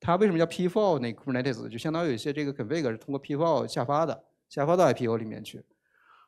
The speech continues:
然后这个 involved 这边的话，我们没有写成开，set car 模式，也就是说，呃，这里面可以是 set car，也可以是那个 Ambient 的那种，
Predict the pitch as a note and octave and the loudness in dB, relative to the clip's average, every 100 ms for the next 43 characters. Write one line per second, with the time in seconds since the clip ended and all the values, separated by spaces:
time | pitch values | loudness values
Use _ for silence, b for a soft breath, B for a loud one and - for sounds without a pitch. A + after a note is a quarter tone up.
0 | _ C#3+ F#3+ G#3+ A#3 G#3 D3+ C#3 E3+ C#3 | _ 2 4 6 8 8 8 4 2 2
1 | F3+ G3+ C3+ B2+ D#3+ D3 D3 C#3 D3 B2 | 4 4 4 2 2 4 4 2 0 0
2 | A2+ A2 A#2 A#2+ - B2+ C3+ C3 D#3+ E3 | -2 -4 -6 -10 -8 -6 -2 0 0 0
3 | B2+ A#2 C#3 C3 D#3 - C#3+ E3 C3 G#2+ | -4 -4 -4 -4 -4 -4 -4 -4 -6 -6
4 | A2 A#2+ A#2 A2+ C#3+ D3 D3 B _ _ | -12 -12 -10 -6 -2 -2 -2 B _ _
5 | _ _ _ _ - A#2+ A#2 A#2 A2+ G#2+ | _ _ _ _ -8 -4 -2 -2 -2 0
6 | G3 C3+ B2+ A#2+ A#2 B2 G2+ - G#2+ - | 2 2 0 0 0 -2 -6 -8 -12 -10
7 | B2 C3 D3+ A#2 B2+ A2+ G#2+ A2 A2+ A#2+ | -6 0 0 0 -4 -8 -6 -6 -6 -10
8 | C3 _ _ - D3+ C#3 G#2+ A2+ A2+ A2 | -16 _ _ -2 0 -2 -4 -6 -4 -6
9 | A2 | -8